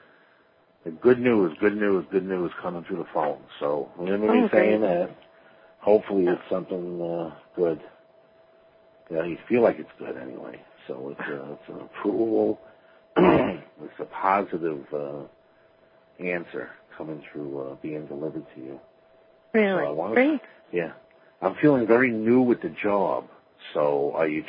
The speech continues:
Speaker 1: changing jobs? Are you looking for a different job?
Speaker 2: Well, actually, um, that's why I was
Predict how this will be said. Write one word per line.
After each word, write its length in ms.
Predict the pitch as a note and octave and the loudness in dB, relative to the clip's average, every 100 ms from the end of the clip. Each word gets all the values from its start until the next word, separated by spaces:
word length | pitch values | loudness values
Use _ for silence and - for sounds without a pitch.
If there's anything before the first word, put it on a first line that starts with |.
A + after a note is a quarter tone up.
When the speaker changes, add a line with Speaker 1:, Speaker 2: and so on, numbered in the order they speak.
| - | -4
Speaker 1:
changing 460 | G2+ A#2+ F#2 E2+ | -4 -4 -6 -8
jobs? 420 | D2+ C2+ B1 A#1 - | -6 -4 -4 -6 -8
Are 140 | D2 D2 | -4 -2
you 140 | D2 | -2
looking 300 | D2+ D#2+ G#2 - | -6 -6 -8 -4
for 120 | G#2+ | -2
a 40 | |
different 300 | G2 G#2+ G2+ | 0 -2 -2
job? 300 | F2+ F2 A#2+ D#3+ _ _ _ _ - - - - | -4 -4 -4 -10 _ _ _ _ -20 -18 -8 6
Speaker 2:
Well, 140 | B3 | 8
actually, 640 | A3 A3+ - G#3+ F#3 E3+ E3 | 10 8 6 8 8 8 8
um, 360 | F#3 F3+ F3 E3+ | 8 10 8 6
that's 240 | F3+ - | 4 8
why 140 | F3+ | 8
I 40 | |
was 100 | E3 | 8